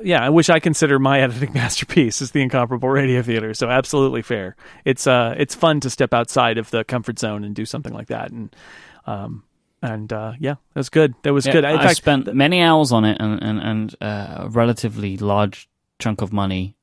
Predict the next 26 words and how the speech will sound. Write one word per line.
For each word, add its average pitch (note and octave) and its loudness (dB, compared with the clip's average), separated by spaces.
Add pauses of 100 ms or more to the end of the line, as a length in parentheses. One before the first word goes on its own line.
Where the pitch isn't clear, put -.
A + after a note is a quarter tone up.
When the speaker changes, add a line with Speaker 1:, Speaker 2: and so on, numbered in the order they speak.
Speaker 2:
um, F#2+ -6 (340)
on G2+ -2
the G2+ -8
sound D3+ 4
effects. - -8
I F#2 -6
bought A2+ 2
Speaker 1:
Mm. C3+ -2
Speaker 2:
a G2+ -2
lot G#2 -2
of - -14
the - -20
sound G2+ -4
effects, - -10
uh, - -6 (120)
licenses G2+ -4
'cause G#2 -4
I, G#2+ 2
I - 4
had, A#2+ 4
like, G#2+ -4 (420)
specific C3+ 2
things A#2 2
that A2+ 2
I G#2 2
wanted. G2 0